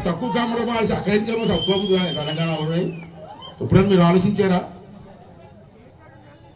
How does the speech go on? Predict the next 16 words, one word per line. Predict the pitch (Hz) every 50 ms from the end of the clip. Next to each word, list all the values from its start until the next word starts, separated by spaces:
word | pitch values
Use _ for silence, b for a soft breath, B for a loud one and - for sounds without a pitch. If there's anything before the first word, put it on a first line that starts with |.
| - - 170
ఇంకా | 170 170 233 262 285 269 254
ఘోరం | 285 262 269 277 277 285 285
అండి, | 269 254 247 254 262 - - - - - - - - - - - - - - - - - - - - - - - 160
ఒక | 165 - 214 208 202
ముఖ్యమంత్రి | 180 170 - - 254 247 269 277 269 277 285 277 240
స్థాయిలో, | - - 262 254 269 269 277 277 285 269 214 - - - - - - - - - - - - - - - - 120
ముఖ్యమంత్రి | 139 143 139 - 262 269 277 277 277 269 277 269 269
అవ్వకముందు | 269 269 240 269 285 285 277 277 240 254
దొంగతనం | 247 254 262 269 269 269 269 262 269
చేసావు, | 269 262 - 294 277 226 180 - - - - - - - - - - - 120 123
దోపిడీ | 160 202 240 233 269 277 262 277
చేసావు, | 285 277 - 285 294 269 220 - - - - - - - - - - - - - - - - - - - - -
ముఖ్యమంత్రి | 143 - - 254 285 285 294 285 277 262 226
అయిన | 220 262 277 277 277 -
తర్వాత | 294 277 277 269 254 240 233 220
కూడా | 220 226 226